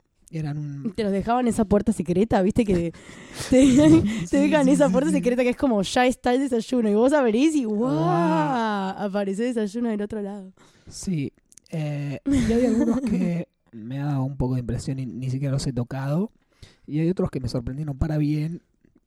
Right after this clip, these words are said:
Speaker 1: y les he entrado, eh,
Speaker 2: <laughs>
Speaker 1: con un hambre voraz después de haber dormido en una cama.
Speaker 2: Sí.
Speaker 1: Entonces,
Speaker 2: ¿Y el momento?
Speaker 1: las primeras do-, el primer, ¿el momento de qué? ¿De dormir?
Speaker 2: De dormir.
Speaker 1: No, era una,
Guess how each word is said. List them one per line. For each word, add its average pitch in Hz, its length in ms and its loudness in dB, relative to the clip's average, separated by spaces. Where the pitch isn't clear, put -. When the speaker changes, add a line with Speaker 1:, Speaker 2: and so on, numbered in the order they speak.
Speaker 1:
y 139 120 -6
les 135 300 -6
he 151 220 -6
entrado, 147 760 -4
eh, 208 600 2
Speaker 2:
<laughs> 156 60 -14
Speaker 1:
con 175 180 -2
un 160 120 -4
hambre 160 340 -2
voraz 135 640 -6
después 135 360 -6
de 139 60 -4
haber 143 220 -4
dormido 139 500 -4
en 131 80 -6
una 123 180 -8
cama. 110 340 -10
Speaker 2:
Sí. 165 240 -6
Speaker 1:
Entonces, 190 720 -4
Speaker 2:
¿Y 202 80 -6
el 190 100 -4
momento? 208 280 -2
Speaker 1:
las 269 100 -2
primeras 147 400 -4
do-, - 120 -8
el 135 100 -6
primer, 147 280 -6
¿el 143 100 -8
momento 151 280 -6
de 139 60 -4
qué? 123 160 -8
¿De 139 180 -12
dormir? 139 400 -8
Speaker 2:
De 185 100 -6
dormir. 170 400 -6
Speaker 1:
No, 160 160 0
era 165 100 0
una, 151 200 -2